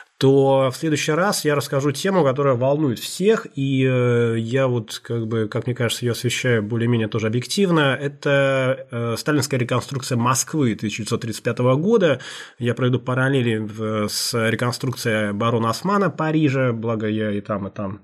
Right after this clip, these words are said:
бывал неоднократно. Вот. То есть это как бы, ну, периодически будем такие офф-топы делать, но будет вам не безинтересно. <clears throat> О чем изначально я хотел сегодня рассказать, и, возможно, еще успеем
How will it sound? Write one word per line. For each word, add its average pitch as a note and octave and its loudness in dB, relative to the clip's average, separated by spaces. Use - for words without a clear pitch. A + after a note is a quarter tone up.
бывал C3 0
неоднократно. B2 0
Вот. A#2+ 2
То D#3+ 4
есть D#3 2
это F3+ 4
как D#3+ -2
бы, D3+ 2
ну, G#3 4
периодически F#3+ 0
будем E3 2
такие C3 -4
офф-топы B2+ -2
делать, D#3 0
но C#3+ -2
будет B2 -2
вам A2 -2
не C#3+ 4
безинтересно. B2+ 0
<clears throat> F3+ 2
О C#3+ 0
чем C#4+ 4
изначально A3+ 2
я B2+ -2
хотел C3 -4
сегодня A#2 -4
рассказать, F3 0
и, C#3+ 4
возможно, E3+ 4
еще D#3 -2
успеем C#3+ 2